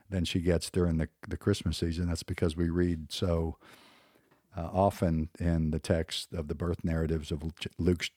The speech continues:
uh, Luke chapter one and Luke chapter two. And, uh, Mary is quite a central figure,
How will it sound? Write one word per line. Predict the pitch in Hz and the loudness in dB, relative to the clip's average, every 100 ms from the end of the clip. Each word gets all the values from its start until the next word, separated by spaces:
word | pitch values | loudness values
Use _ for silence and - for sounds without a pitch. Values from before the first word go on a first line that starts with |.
| _ | _
uh, | 85 82 | 0 2
Luke | 87 98 - - | 2 0 0 -2
chapter | 110 92 - 85 | 0 0 -2 0
one | 87 92 92 90 90 | 2 4 4 2 0
and | 87 | 0
Luke | 85 78 | 0 0
chapter | 87 82 - | -2 0 -4
two. | - 98 87 80 - - _ - _ _ - | 0 2 2 0 -10 -20 _ -20 _ _ -8
And, | 85 82 82 80 | -4 -2 -2 -2
uh, | 82 85 | -2 -2
Mary | 87 123 101 87 | 0 2 2 0
is | 85 82 - - | 0 -2 -6 -8
quite | - - 113 131 123 - | -10 -2 2 4 2 -2
a | 92 90 | -2 0
central | 104 95 92 | 2 2 0
figure, | - 104 95 80 | 0 0 0 -2